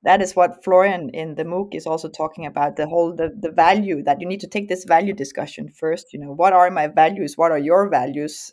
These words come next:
Um, and how do we, you know, not that values necessarily are good or sustainable, but if they are, how do we bring them into the company and how do we align that?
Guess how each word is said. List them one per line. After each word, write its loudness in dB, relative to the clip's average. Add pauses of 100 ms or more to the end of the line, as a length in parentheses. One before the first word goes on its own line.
Um, -4 (380)
and -10
how 2
do -2
we, -8 (920)
you -12
know, -8
not 2
that -8
values 0
necessarily -6
are 0
good -4
or -4
sustainable, -4
but 0
if 2
they -2
are, 2
how -2
do -4
we -8
bring -6
them -4
into -10
the 0
company -4
and -8
how -2
do -6
we -6
align -2
that? -4